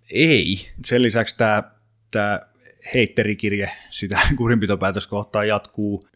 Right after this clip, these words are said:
Speaker 2: Hyvin keskiön oli nostettu myös se fakta, että Teemu Talberg ei loukkaantunut. Se on viest-, se on osittain varmasti viestinnällinen asia, että se oli sillä tavalla muotoiltu siihen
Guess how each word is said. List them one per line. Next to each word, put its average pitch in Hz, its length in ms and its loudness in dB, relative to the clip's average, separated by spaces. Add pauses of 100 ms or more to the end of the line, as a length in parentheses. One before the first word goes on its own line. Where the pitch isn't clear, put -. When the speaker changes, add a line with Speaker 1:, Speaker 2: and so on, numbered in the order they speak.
Speaker 2:
Hyvin 139 280 4
keskiön 98 480 -2
oli 90 140 -10
nostettu 92 460 -10
myös 95 300 -8
se 101 80 -8
fakta, 101 400 -4
että - 140 -12
Teemu 98 280 -2
Talberg 90 420 -4
ei 98 240 -4
loukkaantunut. 82 1120 -6 (800)
Se - 160 0
on 123 280 4
viest-, 104 300 -2
se 147 100 -2
on 127 240 0 (180)
osittain 143 480 2
varmasti 101 380 -2
viestinnällinen 113 680 -2
asia, 127 380 -4 (220)
että 110 220 -10
se 104 80 -6
oli 98 140 -4
sillä 101 260 -2
tavalla 92 280 -4
muotoiltu 110 520 -2
siihen 113 540 -6